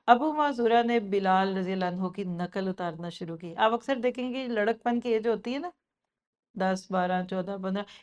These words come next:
इसमें नकलें उतारने का बड़ा शौक होता है, एक्साइटमेंट होता है ना, कुछ करो, चाहे टायर के बाहर निकाल के भाग जाओ, किसी की बेल बजा के भाग जाओ, कुछ एक्साइटिंग चाहिए होता है, क्योंकि ये जज्बात के उभरने की उम्र होती है। खैर, उन्होंने मजाक ही मजाक में अजान कहना शुरू कर दी।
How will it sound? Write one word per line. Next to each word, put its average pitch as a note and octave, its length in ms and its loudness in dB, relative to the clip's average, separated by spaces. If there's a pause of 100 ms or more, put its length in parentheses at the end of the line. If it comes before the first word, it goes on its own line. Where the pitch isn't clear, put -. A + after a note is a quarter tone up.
(120)
इसमें C4+ 180 -2
नकलें A#3 360 0
उतारने G3 420 -2
का G3+ 80 -4
बड़ा F#3 180 -2
शौक E3+ 280 -10
होता F3 240 -14
है, F3 80 -18 (600)
एक्साइटमेंट C#4+ 560 -4
होता A3+ 160 0
है D4+ 60 -2
ना, D4+ 80 -8
कुछ - 180 -2
करो, A3 260 2
चाहे A3 200 2
टायर A3 260 4
के A3+ 140 2
बाहर G3+ 160 2
निकाल F#3+ 280 -4
के F#3+ 100 -4
भाग E3 240 -4
जाओ, F3+ 160 -12 (960)
किसी G#3+ 200 -4
की A3 80 0
बेल A3 200 4
बजा G3 260 2
के G3 160 -2
भाग E3+ 260 -4
जाओ, F#3+ 160 -6 (240)
कुछ C#4 160 -2
एक्साइटिंग C4+ 480 0
चाहिए F#3+ 280 0
होता F3 220 -4
है, G3 60 -6
क्योंकि G3+ 260 0
ये G#3 240 4
जज्बात F#3+ 560 0
के G3+ 120 0
उभरने F#3 400 -2
की F#3+ 120 -4
उम्र E3+ 220 -4
होती E3+ 260 -6
है। G3+ 120 -2 (460)
खैर, B3+ 240 4
उन्होंने A#3 360 2
मजाक F#3+ 460 2
ही G#3+ 80 -6
मजाक F3+ 360 -4
में F#3+ 100 -2
अजान G3 240 -2
कहना G3+ 280 -6
शुरू G3 220 -6
कर F3+ 200 -6
दी। F3+ 200 -8